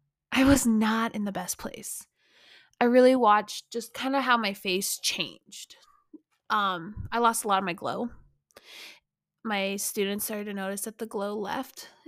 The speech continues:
and I just counted down the days until I was done, and I was burnt out. I was burnt out mentally,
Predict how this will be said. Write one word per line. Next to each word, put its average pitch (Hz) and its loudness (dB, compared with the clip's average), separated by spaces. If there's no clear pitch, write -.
and 233 -4
I 226 -2
just 233 -4
counted 233 4
down 214 6
the 208 0
days 202 -2
until 202 -6
I 196 -4
was 190 -6
done, 233 -6
and 214 -8
I 214 0
was 254 2
burnt 240 0
out. 277 0
I 277 0
was 247 2
burnt 214 2
out 190 0
mentally, 208 -2